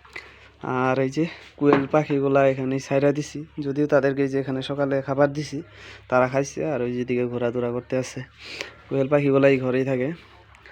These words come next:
তো সেই জিনিসটা হইতে আছে এই যে এখানে দেখেন, এই যে দেখছেন একটা এখানে কিন্তু একটা বাচ্চা দেখা যাইতেছে, এই যে, এই যে, এই যে।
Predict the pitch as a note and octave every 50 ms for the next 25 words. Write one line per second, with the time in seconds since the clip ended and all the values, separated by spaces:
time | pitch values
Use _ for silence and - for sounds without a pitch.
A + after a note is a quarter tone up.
0 | - - - - - - - - B2+ A#2+ - C#3+ C#3 C3+ C#3 D3+ D3+ D3+ C#3+ C#3+
1 | - D3 C#3 C#3 C3+ D3 C#3+ C#3+ C#3 - D3+ C3+ B2 A#2 A#2 B2+ A#2+ B2 A#2+ A#2+
2 | A#2 A#2+ A#2 A#2 A2+ B2 A#2+ _ _ - - - - - - _ - - - -
3 | - - - - - - _ _ - - - _ _ - - - C3 C#3 C3 B2+
4 | B2+ B2+ C3 C3 - - C#3 C#3 C#3 C#3 C3+ - _ - C3 A#2+ A#2+ A#2 - -
5 | _ - - - - - - - - _ - - - - - - - C3+ C3 C3+
6 | C3+ C3+ C3+ C3+ C3+ C3 - C#3 C#3+ C#3 - - C3+ C3 C3 - - C3 C3 C#3
7 | C#3 C3+ B2+ B2+ B2+ B2+ B2+ B2 - B2 B2 A#2+ B2 B2 A#2+ A2+ A2+ A#2 - B2+